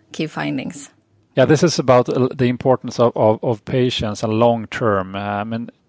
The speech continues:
Speaker 2: uh, fundamentally, this is what brand building is about. It, it's quite easy in theory. You choose a, a position or sh-, something you wanna stand for,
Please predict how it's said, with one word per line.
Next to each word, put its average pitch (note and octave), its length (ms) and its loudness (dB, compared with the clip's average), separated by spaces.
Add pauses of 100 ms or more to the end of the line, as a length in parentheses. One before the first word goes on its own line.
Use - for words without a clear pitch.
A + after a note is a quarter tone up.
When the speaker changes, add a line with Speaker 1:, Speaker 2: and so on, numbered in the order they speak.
Speaker 2:
uh, B2 80 -6
fundamentally, B2+ 720 -2
this B2 200 -2
is C#3 120 0
what B2+ 400 -4
brand A#2+ 400 2
building A#2 340 2
is G#2 160 -6
about. A2+ 440 2
It, C3 180 -8
it's - 160 -10
quite A#2+ 320 0
easy B2+ 380 -4
in A2+ 80 -2
theory. C#3 540 0 (840)
You A2+ 120 0
choose C3+ 460 0
a, A2+ 260 2
a G#2+ 200 2
position - 580 0
or A#2 140 2
sh-, - 80 -8 (100)
something A2+ 340 -2
you G#2 120 -2
wanna G#2 180 -2
stand B2+ 480 0
for, D#3 420 -4